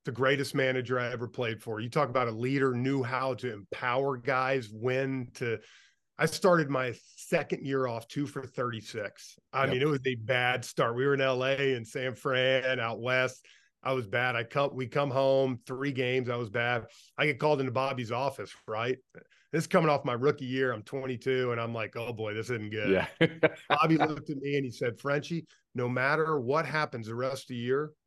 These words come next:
Speaker 1: you're playing right field for me every single game.
Speaker 2: Let's
Speaker 1: I'm
Speaker 2: go.
Speaker 1: running you out there, buddy." He said, "So go relax." That night, I blooped one in. The next night,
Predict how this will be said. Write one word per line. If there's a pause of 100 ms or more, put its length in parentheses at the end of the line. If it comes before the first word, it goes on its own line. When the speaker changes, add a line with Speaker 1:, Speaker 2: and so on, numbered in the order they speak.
(260)
Speaker 1:
you're
playing
right
field
for
me
every
single
game. (460)
Speaker 2:
Let's
Speaker 1:
I'm
Speaker 2:
go.
Speaker 1:
running (140)
you
out
there,
buddy." (300)
He
said,
"So
go
relax."
That
night,
I
blooped
one
in. (280)
The
next
night,